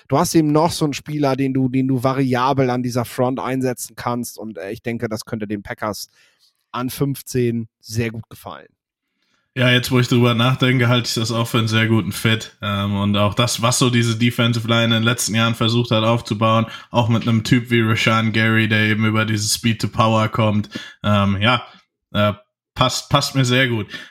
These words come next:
Speaker 2: Ähm, an sechzehn die Washington Commanders, die brauchen einen Corner, wenn ich mir das, das Roster angucke, haben auch noch andere Needs.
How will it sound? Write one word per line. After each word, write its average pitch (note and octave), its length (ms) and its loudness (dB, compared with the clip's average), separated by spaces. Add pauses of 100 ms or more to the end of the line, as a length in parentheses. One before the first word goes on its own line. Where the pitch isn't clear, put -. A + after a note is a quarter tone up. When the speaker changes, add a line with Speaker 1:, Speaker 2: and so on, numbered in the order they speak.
(100)
Speaker 2:
Ähm, A2+ 480 0 (480)
an C#3+ 160 2
sechzehn D#3 500 2
die C3 100 4
Washington C#3+ 420 2
Commanders, D3+ 680 2
die C3 100 0
brauchen D3+ 360 2
einen C#3+ 160 0
Corner, E3+ 560 2
wenn D#3+ 160 4
ich D#3 100 0
mir D3+ 120 0
das, D3+ 260 0
das C3+ 220 0
Roster C#3+ 320 2
angucke, C#3+ 400 2
haben C3+ 160 2
auch C#3+ 100 0
noch C3 140 2
andere D3 360 2
Needs. C#3+ 460 2